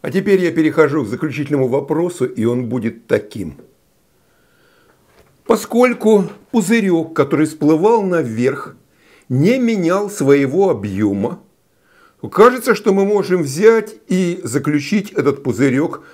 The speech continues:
в жесткую оболочку, которая не будет менять своего объема.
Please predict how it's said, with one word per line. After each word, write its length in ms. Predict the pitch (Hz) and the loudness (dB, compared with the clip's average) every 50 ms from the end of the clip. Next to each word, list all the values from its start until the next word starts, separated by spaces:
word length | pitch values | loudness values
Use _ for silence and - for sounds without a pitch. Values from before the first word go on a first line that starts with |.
| - _ | -16 _
в 120 | - 117 120 | -6 -4 -2
жесткую 680 | 110 131 196 156 - - - 202 185 175 190 - 185 | 2 4 4 4 2 0 2 6 6 6 6 6 4
оболочку, 880 | 165 139 165 214 240 233 247 240 214 170 - - - - 104 - - - - _ | 4 4 6 6 6 4 4 2 2 0 0 -2 -6 -8 -8 -8 -10 -16 -18 _
которая 360 | - - 135 151 151 147 147 | 0 0 2 4 4 4 2
не 160 | 151 160 170 160 | 2 2 0 0
будет 380 | 127 127 143 143 120 - - | 0 0 -2 -2 -2 -4 -2
менять 340 | 123 131 131 135 131 113 117 | 0 0 2 2 0 0 0
своего 300 | - 117 110 110 110 113 | 0 0 2 4 4 4
объема. 520 | 120 117 117 117 113 104 87 85 78 73 | 2 2 0 -2 -2 -2 -2 -4 -8 -10